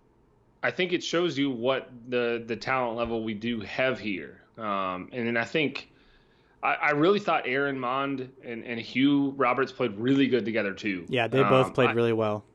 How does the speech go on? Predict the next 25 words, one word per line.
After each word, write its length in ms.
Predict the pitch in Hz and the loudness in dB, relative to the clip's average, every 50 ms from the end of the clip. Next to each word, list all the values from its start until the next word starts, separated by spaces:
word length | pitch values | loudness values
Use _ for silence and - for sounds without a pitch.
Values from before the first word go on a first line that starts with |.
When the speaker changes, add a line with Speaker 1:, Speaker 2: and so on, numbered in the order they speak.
| _ _ _ _ _ _ - | _ _ _ _ _ _ -2
Speaker 1:
I 80 | 123 135 | 0 2
wasn't 320 | 143 175 190 208 214 - - | 2 2 2 0 0 0 -2
quite 320 | - - 175 156 143 - - | 0 2 2 2 2 0 -4
sold 500 | - - - 139 127 131 147 160 156 156 | -8 -4 0 2 4 4 4 4 4 2
on 180 | 156 156 147 | 2 2 0
Aaron 260 | 143 147 151 156 151 | 0 0 0 0 0
Mond, 420 | 156 151 151 156 165 170 165 160 147 127 - _ - | 0 2 2 2 2 0 -2 -4 -8 -12 -16 _ -4
not 400 | 131 143 165 156 - - 135 127 | 0 0 0 0 -2 -4 -6 -6
because 840 | 156 143 - - 151 143 139 131 120 110 104 104 - - - - - _ _ | -6 -6 -2 2 2 4 4 2 0 -4 -8 -12 -14 -14 -14 -16 -20 _ _
he 180 | _ - 143 139 | _ -4 -4 -4
played 400 | 135 - - 151 139 135 135 - | -2 -2 0 2 4 4 2 0
poorly, 380 | - 139 131 135 143 156 165 160 | 0 2 4 4 4 4 4 2
but 320 | 143 131 135 123 - - | 2 2 0 0 0 -2
I 80 | 120 123 | -2 -2
think 320 | - 156 143 127 - - | 0 -2 -2 -2 -4 -6
just 380 | - 135 120 110 - - - _ _ _ _ _ _ _ _ _ _ _ _ - _ _ _ _ - | -8 -6 -6 -8 -10 -16 -20 _ _ _ _ _ _ _ _ _ _ _ _ -20 _ _ _ _ -4
we 100 | 143 143 | -2 0
hadn't, 460 | 139 165 185 185 185 175 151 - - - - - - - - - - _ _ _ _ _ - - | 0 2 0 0 0 -2 -2 -6 -10 -20 -20 -20 -20 -20 -20 -20 -20 _ _ _ _ _ -8 -4
I, 220 | - - 127 160 | -2 0 0 2
I 20 | 185 | 2
don't 120 | 202 190 | 0 0
know 120 | 180 170 | 0 0
that 80 | 156 147 | 0 0
we, 240 | 139 139 139 135 - | 0 -2 -2 -4 -6
I, 120 | 135 143 | -10 -12